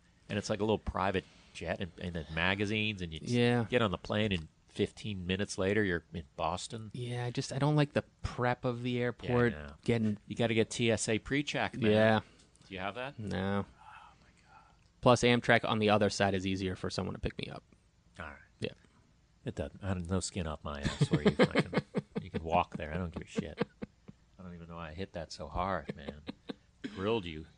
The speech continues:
Speaker 2: Mm-hmm.
Speaker 1: intensely. The, uh, what sort of road work do you have coming up?
Speaker 2: Um, let's see. I think I'm, oh, I'm going to the Nantucket Comedy Festival next
Speaker 1: See,
Speaker 2: week.
Speaker 1: I
Speaker 2: That's
Speaker 1: just
Speaker 2: gonna be
Speaker 1: heard
Speaker 2: awesome.
Speaker 1: about that.
Speaker 2: Yeah, we, oh, yeah, we
Speaker 1: Maybe
Speaker 2: were down,
Speaker 1: we were talking at the
Speaker 2: yeah,
Speaker 1: cellar.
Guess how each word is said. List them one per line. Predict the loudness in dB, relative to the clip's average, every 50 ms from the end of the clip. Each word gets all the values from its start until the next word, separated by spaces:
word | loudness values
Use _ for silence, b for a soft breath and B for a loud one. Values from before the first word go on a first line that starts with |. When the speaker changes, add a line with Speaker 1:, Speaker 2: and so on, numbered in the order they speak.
| _ _ _ _ -6
Speaker 2:
Mm-hmm. | -6 -4 -4
Speaker 1:
intensely. | -6 -6 -6 -4 -4 -4 -4 -6 -10 -14 -14 -18 -18 _ _ b b b b b b b b _ _
The, | 4 4 6 8 8 8
uh, | 8 8 8 8 6 4 2 -2 -6 _ _ _ _ _ -20 b b b b b b b b b -20 -16 -6
what | 0 2 2 2 0 _
sort | -12 -4 -2 0 0
of | 0 0
road | 0 0 0
work | 0 -4 -6 -6 -8
do | -10 -10
you | -10
have | -10 -10 -12
coming | -12 -12 -10 -10
up? | -12 -14 -16 B B B B B B B B B 2 4
Speaker 2:
Um, | 4 6 6 4 6 6 6 8 8 8 6 6 4 2 B B
let's | B -8 -6
see. | -4 -4 -2 0 2 4 4 6 4 4
I | 0 -4 -10 -16 -18 -6 -4
think | 0 0
I'm, | 0 0 6 8
oh, | 8 8
I'm | 8
going | 8 6 6
to | 8 6
the | 6
Nantucket | 6 4 4 4 2 2 2 2 -2 0
Comedy | 2 2 2 2 2 0
Festival | 0 -2 -4 -4 -4 -2 -2 0 -2 -2 -4 -4
next | -6 -6 -6 -4 0
Speaker 1:
See, | 2
Speaker 2:
week. | 4 4
Speaker 1:
I | 4
Speaker 2:
That's | 6 6
Speaker 1:
just | 4 4 4 4
Speaker 2:
gonna | 4
be | 6
Speaker 1:
heard | 6 6 8
Speaker 2:
awesome. | 8 8 6
Speaker 1:
about | 6 4 4
that. | 6
Speaker 2:
Yeah, | 8 10 10 10
we, | 8 6 6 6 6
oh, | 6
yeah, | 6 6 6 6 6
we | 6 6 4
Speaker 1:
Maybe | 4 6 4
Speaker 2:
were | 4
down, | 4 4 4
Speaker 1:
we | 2
were | 0 -2
talking | -2 -2 -2 0 0
at | 0 4
the | 6
Speaker 2:
yeah, | 8 8 8 6
Speaker 1:
cellar. | 4 2 -4 -8